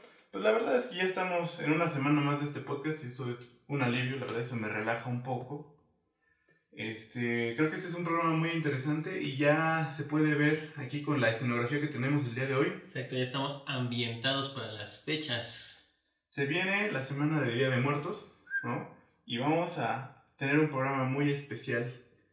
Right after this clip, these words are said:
Speaker 1: que es sobre conspiraciones tecnológicas, ¿no?
Speaker 2: Exactamente, vamos a hablarles a nuestra querida audiencia sobre conspiraciones tecnológicas, lo que se dice del bajo mundo de la tecnología.
Speaker 1: Sí, no son así tal cual de historias de terror o cosas así,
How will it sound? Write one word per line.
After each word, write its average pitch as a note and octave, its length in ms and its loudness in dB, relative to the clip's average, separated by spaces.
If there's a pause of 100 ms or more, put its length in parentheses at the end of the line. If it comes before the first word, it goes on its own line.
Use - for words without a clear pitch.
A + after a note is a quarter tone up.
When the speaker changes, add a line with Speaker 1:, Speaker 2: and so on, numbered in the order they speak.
(400)
Speaker 1:
que B2 300 2
es D#3 180 2
sobre D3 600 2
conspiraciones C3+ 1080 0
tecnológicas, - 1120 -2
¿no? C#3+ 300 -6
Speaker 2:
Exactamente, C#3+ 600 -2
vamos C#3+ 280 2
a B2+ 80 2
hablarles C3+ 400 0
a A#2 100 -2
nuestra A#2 260 -6
querida C#3 240 0
audiencia C3+ 380 0
sobre A#2 240 -6
conspiraciones B2 800 -6
tecnológicas, A2+ 1080 -8 (300)
lo B2+ 220 0
que C3 80 -4
se C#3 120 -2
dice C#3 200 -2
del B2 240 0
bajo B2+ 220 -2
mundo A#2+ 260 -6
de - 100 -6
la G#2 120 -10
tecnología. G#2 800 -16
Speaker 1:
Sí, D#3 240 2
no F3 120 2
son G#3+ 440 0
así D#3 520 -2
tal B2 200 -2
cual C3+ 200 2
de C3+ 60 2
historias C3 340 0
de A#2 80 -4
terror A#2+ 380 2
o C#3+ 100 2
cosas D#3+ 320 -2
así, G3+ 320 -4